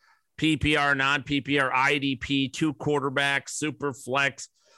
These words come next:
We've got it all for you. We've got best ball guides as well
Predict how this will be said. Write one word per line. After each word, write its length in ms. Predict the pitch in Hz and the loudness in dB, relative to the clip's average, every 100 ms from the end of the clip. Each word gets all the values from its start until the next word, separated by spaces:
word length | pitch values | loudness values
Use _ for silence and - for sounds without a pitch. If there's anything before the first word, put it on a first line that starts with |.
| _ - | _ -2
We've 260 | 151 156 | 0 2
got 260 | 160 151 147 | 2 2 2
it 80 | 131 | 2
all 220 | 131 127 | 2 0
for 300 | - 131 131 | -2 -2 0
you. 120 | 131 | 0
We've 220 | 123 113 | 0 -2
got 240 | - 113 - | -2 -2 0
best 340 | 151 147 - | 0 -2 -4
ball 320 | 156 143 143 | 0 2 2
guides 720 | 135 139 135 135 135 117 - - | 0 0 2 2 0 -2 -6 -2
as 200 | 120 110 | -2 -2
well 540 | - 151 151 143 135 | -2 2 4 4 0